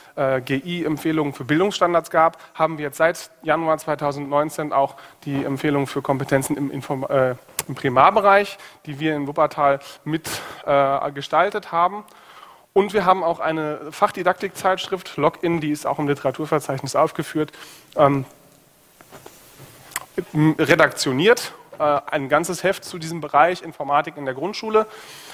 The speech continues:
Äh, in unserer Lehramtsausbildung Informatik, also der Klassiker so gesehen, da verweise ich insbesondere auf die studentischen Arbeiten, die wir, äh, auf unseren Webseiten auch, äh, alle veröffentlichen mit entsprechender Lizenz,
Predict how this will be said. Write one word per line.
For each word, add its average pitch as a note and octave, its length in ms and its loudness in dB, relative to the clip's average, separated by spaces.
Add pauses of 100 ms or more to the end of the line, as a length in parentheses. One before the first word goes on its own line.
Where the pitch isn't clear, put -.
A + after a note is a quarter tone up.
(340)
Äh, E3+ 260 4
in E3+ 260 -2
unserer D#3+ 580 0
Lehramtsausbildung F#3 880 -2
Informatik, E3+ 680 0 (420)
also C#3+ 240 -6
der C3+ 180 -4
Klassiker D#3+ 760 2
so D#3+ 160 -8
gesehen, D#3+ 340 -4 (240)
da D3 120 2
verweise D3+ 360 2
ich C#3+ 80 -10
insbesondere D3 540 -4
auf C3 100 0
die C3 140 -14
studentischen E3 560 -4
Arbeiten, E3+ 420 2
die D#3 140 -8
wir, D3+ 200 0 (340)
äh, D#3 60 -2
auf C#3+ 280 0
unseren D3 260 -4
Webseiten C#3 640 -2
auch, - 320 -2
äh, C#3+ 200 -6 (100)
alle D3+ 180 2
veröffentlichen F3+ 880 -2
mit D3+ 120 -2
entsprechender D3 580 -2
Lizenz, F#3+ 460 -2